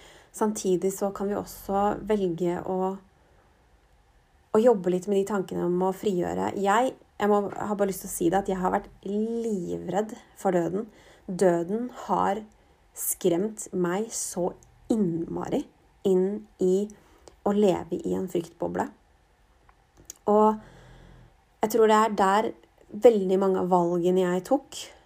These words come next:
eh, stammer fra. Veldig mye av de valgene som var viktige for min reise, men som jeg ser at støtta ikke, de valgene støtta ikke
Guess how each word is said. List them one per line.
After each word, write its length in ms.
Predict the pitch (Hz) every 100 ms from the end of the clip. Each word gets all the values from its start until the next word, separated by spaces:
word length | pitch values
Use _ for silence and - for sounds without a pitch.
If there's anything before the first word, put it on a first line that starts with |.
| _ - -
eh, 240 | 202 190 196
stammer 520 | - 202 185 175 185
fra. 380 | - - 185 254 330 _ _ _ _ _ _
Veldig 280 | 214 214 190
mye 140 | 196 185
av 100 | 185
de 80 |
valgene 580 | 185 180 165 165 165 180
som 300 | 180 190 190 - - _ _ _ -
var 180 | 185 202
viktige 400 | 285 - - 185
for 120 | 190
min 200 | 185 190
reise, 380 | 190 185 - 185
men 160 | 185
som 100 | 185
jeg 100 | 185
ser 440 | - - 180 170 175
at 360 | 180 - - - - - - - - - - _ _ _ _ _ _ _ _ _ _ _ _ -
støtta 640 | - - 240 - 185 180
ikke, 280 | 170 190 202 - _ _ _ _ _ _ - _ _ -
de 120 | 208
valgene 340 | 208 175 180 208
støtta 600 | 214 226 214 - 180 180
ikke 560 | 180 _ _ 190 190